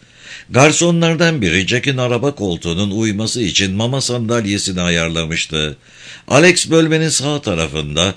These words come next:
annesi ve babası ise yan yana sol tarafta oturuyorlardı. Annesi Patsy, Florida'dan getirdiği bronz teni, gümüş sarısı saçları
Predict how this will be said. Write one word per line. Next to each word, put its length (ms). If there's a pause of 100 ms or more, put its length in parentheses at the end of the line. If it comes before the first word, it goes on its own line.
(240)
annesi 520
ve 120
babası 360
ise 200
yan 360
yana 300
sol 260
tarafta 440
oturuyorlardı. 1120 (1700)
Annesi 540
Patsy, 420
Florida'dan 800
getirdiği 640
bronz 380
teni, 400
gümüş 400
sarısı 380
saçları 680